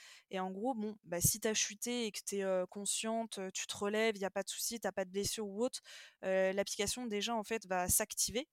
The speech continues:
va actionner une alarme de secours. Et en fait, il faut que tu désactives l'alarme si tout va bien. Donc ça te demande, par exemple, si tu as, si tu as des soucis ou quoi. Donc pour informar, si par exemple, tu as, tu as une jambe cassée mais que tu as réussi à, à désactiver, je pense que tu peux contacter les secours directement.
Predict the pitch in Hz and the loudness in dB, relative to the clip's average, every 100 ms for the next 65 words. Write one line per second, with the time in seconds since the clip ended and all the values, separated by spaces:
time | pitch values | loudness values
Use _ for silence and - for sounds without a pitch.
0 | _ 185 196 202 - 226 233 208 202 202 | _ 0 0 2 0 0 0 2 2 4
1 | 226 277 214 185 196 185 - 165 - 277 | 4 2 -4 -6 -8 -6 -4 -4 -6 -6
2 | - - - - - 185 214 - 202 - | -8 -20 -20 -12 -2 0 0 -2 -6 -6
3 | 190 220 240 - 233 226 233 240 - - | -2 0 0 0 0 4 4 4 0 -2
4 | - 214 185 175 240 - _ 185 190 - | -4 0 0 2 0 -2 _ -12 -4 -2
5 | 180 190 202 220 180 185 214 - 190 180 | -2 -2 -2 -2 -2 -2 -4 -4 -2 0
6 | 180 180 - 185 185 - - 214 247 220 | 0 0 -2 -2 -4 -4 -6 0 0 0
7 | 185 - 185 185 196 220 - 180 214 196 | -6 -4 -4 -4 -2 -2 -2 -4 -4 -4
8 | 180 180 190 190 202 196 208 - 233 190 | -6 -6 -6 -2 -2 2 4 4 2 0
9 | 175 190 214 - 226 208 196 - - - | 2 2 4 4 2 0 -2 -12 -16 -10
10 | - 190 202 - 208 233 - 240 - 202 | -6 0 0 0 -2 -2 -2 -4 -4 -6
11 | - 190 190 190 185 196 190 202 220 202 | -6 -8 -6 -6 -4 -2 -2 -2 -4 -4
12 | 190 180 185 208 | -4 -4 -6 -6